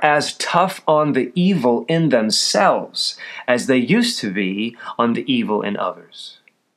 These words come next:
and as considerate of evil in others as they are of themselves.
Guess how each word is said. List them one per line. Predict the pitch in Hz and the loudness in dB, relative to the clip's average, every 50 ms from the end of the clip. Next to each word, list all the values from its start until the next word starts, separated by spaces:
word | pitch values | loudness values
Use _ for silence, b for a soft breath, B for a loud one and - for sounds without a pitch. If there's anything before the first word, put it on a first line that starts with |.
| _ _ _ _ | _ _ _ _
and | - 127 131 131 131 135 | 0 2 2 2 2 2
as | 139 135 135 - | 2 0 0 -2
considerate | - - 127 123 117 117 - - - - 233 226 180 131 110 98 - - b b b b b | -4 -2 -2 0 0 0 0 0 2 0 2 2 2 2 0 0 -2 -6 b b b b b
of | b 117 107 - - | b -2 -2 -2 -4
evil | 127 117 110 101 90 101 98 95 92 - - | -4 -4 -2 -2 -4 -4 -4 -6 -6 -8 -8
in | 107 98 95 92 - | -8 -6 -6 -4 -4
others | 95 90 85 87 90 92 98 113 - - - - - - _ _ _ _ _ _ _ _ _ _ _ - | -6 -6 -6 -8 -8 -8 -8 -8 -10 -12 -14 -14 -16 -20 _ _ _ _ _ _ _ _ _ _ _ -4
as | 107 107 95 95 | -4 -2 -2 -2
they | 104 104 104 | -2 -2 -2
are | - 113 123 135 143 | -2 -2 -2 -2 -2
of | 143 151 147 | -4 -6 -6
themselves. | 151 151 151 143 - - 90 85 80 - - _ - - - - | -8 -8 -6 -6 -6 -6 -6 -8 -10 -12 -18 _ -20 -20 -20 -20